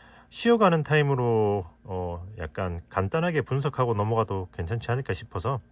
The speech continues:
쉬어가는 타임으로 이렇게 막간을 이용해 영상을 잠깐 찍어봅니다. 네, 보시면은 일단 요렇게 줄무늬가 있는 모델은 중간 사이즈밖에 안 나오더라고요.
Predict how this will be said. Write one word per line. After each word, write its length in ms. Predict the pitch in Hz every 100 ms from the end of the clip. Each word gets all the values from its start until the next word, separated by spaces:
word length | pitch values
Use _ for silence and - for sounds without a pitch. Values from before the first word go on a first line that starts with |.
| - - - -
쉬어가는 520 | - - 139 120 107
타임으로 380 | 95 98 90 95
이렇게 360 | 87 90 92 92
막간을 440 | 80 78 - 110 87
이용해 460 | 82 87 131 139
영상을 360 | 87 80 98 90
잠깐 320 | 80 78 107
찍어봅니다. 640 | - - 90 76 76 73 - - - - - - - -
네, 200 | 123 120
보시면은 640 | 107 - - 170 151 139 135
일단 400 | 170 165 180 151
요렇게 440 | 135 147 135 104
줄무늬가 540 | - 127 131 214 226 165
있는 420 | 110 104 92 82
모델은 720 | 85 101 147 135 113 117 101
중간 380 | - 117 110 156
사이즈밖에 560 | 156 170 143 127 104 113
안 260 | 87 85
나오더라고요. 840 | 90 117 131 131 92 80 120 131